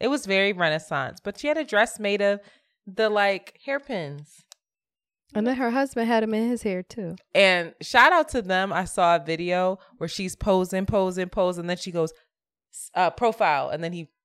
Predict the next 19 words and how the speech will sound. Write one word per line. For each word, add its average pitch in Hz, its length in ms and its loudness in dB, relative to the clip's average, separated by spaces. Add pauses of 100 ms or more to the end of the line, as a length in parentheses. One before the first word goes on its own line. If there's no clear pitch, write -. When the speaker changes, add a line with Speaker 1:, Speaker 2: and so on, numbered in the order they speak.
(180)
Speaker 1:
moves 185 260 -14
his 175 180 -10
head. 175 280 0
I 214 80 2
said, 160 340 2
"I, 190 380 4
this 165 300 -6
girl 202 240 2
got 185 240 2
this 196 180 -10
man 165 420 -6 (300)
<laughs> - 280 -20
practicing 349 520 6
the 370 60 -2 (160)
poses 339 420 10
at 359 120 0
the 302 100 8
house." 254 680 4 (540)
He 415 240 4